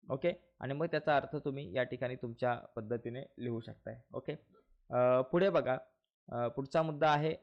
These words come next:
चौथ्यातला आ. चौथ्यातला आ सुद्धा हा आठ मार्कांसाठी असतो. तर त्याच्यामध्ये पहिला जो प्रश्न आहे तो शब्द संपत्ती हा घटक आहे, ज्याच्यामध्ये एका, अ, विरोधार्थी शब्द, त्याचबरोबर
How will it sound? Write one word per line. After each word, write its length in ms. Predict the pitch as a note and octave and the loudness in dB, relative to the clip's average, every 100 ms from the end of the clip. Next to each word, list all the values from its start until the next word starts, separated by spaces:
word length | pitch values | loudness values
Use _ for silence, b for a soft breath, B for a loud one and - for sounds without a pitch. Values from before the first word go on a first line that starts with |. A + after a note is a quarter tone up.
| _ | _
चौथ्यातला 440 | - C3+ C#3+ - C#3+ | -2 0 -2 -2 -2
आ. 240 | - A#2+ | -2 -4
चौथ्यातला 480 | - B2+ C#3 D#3+ E3+ | -4 -4 -2 0 0
आ 260 | - D#3 E3+ | 2 2 2
सुद्धा 340 | F3+ E3 E3+ | 2 4 4
हा 280 | D#3+ D#3+ D#3+ - | 6 4 2 0
आठ 260 | C#3+ D#3 D#3+ | 0 2 0
मार्कांसाठी 640 | C#3+ C#3 C3+ C3+ B2 B2+ | -2 -2 -4 -2 -2 0
असतो. 380 | A#2+ - - - _ _ - | 0 -2 -8 -8 _ _ -10
तर 60 | C#3+ | -8
त्याच्यामध्ये 420 | C#3 D3 D3 D#3 | -2 -2 0 0
पहिला 360 | D3 C#3 C#3 | 2 4 4
जो 140 | E3 F3 | 4 2
प्रश्न 280 | D3+ C#3+ C#3 | -2 -6 -6
आहे 80 | |
तो 60 | C#3 | -6
शब्द 300 | E3 C#3 B2+ | -2 -2 0
संपत्ती 560 | C#3+ C3 A2+ B2+ - B2 - | -2 -2 -4 -6 -6 -10 -10
हा 140 | - B2+ | -4 -2
घटक 200 | A#2+ A2 | -2 -2
आहे, 200 | A#2 C#3+ | -4 -4
ज्याच्यामध्ये 580 | C3 A2 A#2 A#2 A#2 A2+ b b b - | -4 -2 -4 0 0 0 b b b -4
एका, 240 | A#2 B2 | 0 4
अ, 480 | A#2+ - A#2 A2+ A2 | 4 4 2 2 0
विरोधार्थी 560 | G#2+ A#2 B2 A#2+ - A#2+ | 0 2 4 4 2 -2
शब्द, 300 | A2+ G2+ G#2+ G#2+ G#2+ A2 | -6 -2 0 0 -2 -2
त्याचबरोबर 600 | A2 G#2+ G#2+ G#2+ G#2+ G#2+ | -2 -2 -2 0 0 -2